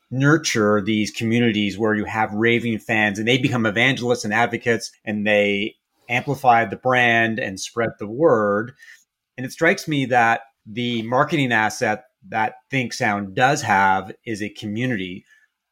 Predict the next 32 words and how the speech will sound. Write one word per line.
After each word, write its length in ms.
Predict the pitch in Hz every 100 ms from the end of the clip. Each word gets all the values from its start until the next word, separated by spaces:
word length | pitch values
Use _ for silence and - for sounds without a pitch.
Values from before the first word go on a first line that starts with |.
| _ _ _ _ -
What 360 | 123 135 160
are 120 | 190 175
your 420 | 151 151 143 131
thoughts 580 | - 123 120 123 - - -
and 240 | 107 101
plans 600 | - 185 190 123 117 107
to 120 | - 127
leverage 400 | 165 190 151 -
that? 260 | 92 87 _ _ _
People 200 | 202 220
love 200 | 170 156
your 100 | 139
product. 380 | 127 110 90 - _ _ _ _ -
People 300 | 139 131 117
love 140 | 113
to 60 | 113
talk 280 | 123 127 131
about 160 | 127
your 100 | 127
product. 460 | - 120 120 113 - 123
How 120 | 151
do 60 | 254
you 80 | 220
activate 560 | 107 147 - 110 104 -
them 300 | 92 87 104
so 160 | -
that 240 | 131 127 -
they 140 | 131
become, 760 | 107 135 135 - 147 143 143 147 147 _ _ -
in 160 | 120
some 260 | - 139 135
respects, 640 | 131 - 120 113 - -